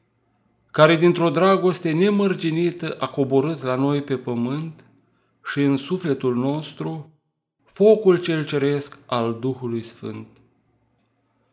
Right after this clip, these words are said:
Cu câtă jertfă și cu câtă suferință a fost adus în lume acest foc! Focul cel ceresc a venit în lume prin groaznicele suferințe de pe crucea Golgotei.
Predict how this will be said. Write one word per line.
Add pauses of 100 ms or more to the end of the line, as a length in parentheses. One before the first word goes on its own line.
(200)
Cu
câtă
jertfă
și
cu
câtă
suferință
a
fost
adus
în
lume
acest
foc! (1900)
Focul
cel
ceresc
a
venit
în
lume
prin
groaznicele
suferințe
de
pe
crucea
Golgotei.